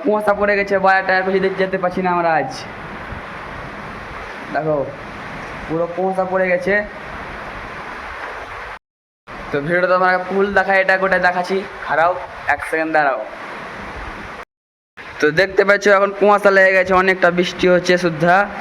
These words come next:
আমি ছাদের উপরে আছি এখন, দেখো অনেকটাই কুয়াশা পড়ে আছে, ঠান্ডা দেশ, পাহাড় দেশ। তো এই সাইডটাও তোমরা,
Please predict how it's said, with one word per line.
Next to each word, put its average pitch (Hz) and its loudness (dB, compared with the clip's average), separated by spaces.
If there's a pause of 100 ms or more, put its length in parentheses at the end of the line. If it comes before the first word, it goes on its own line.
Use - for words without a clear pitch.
(1040)
আমি 135 -2
ছাদের 170 2
উপরে 180 2
আছি 180 0
এখন, 185 2 (400)
দেখো 156 2 (1300)
অনেকটাই 160 2
কুয়াশা 185 4
পড়ে 180 4
আছে, 196 0 (1500)
ঠান্ডা 170 2 (120)
দেশ, 185 4 (180)
পাহাড় 165 4
দেশ। 185 4 (4000)
তো - -4
এই 151 -2
সাইডটাও 190 4
তোমরা, 190 4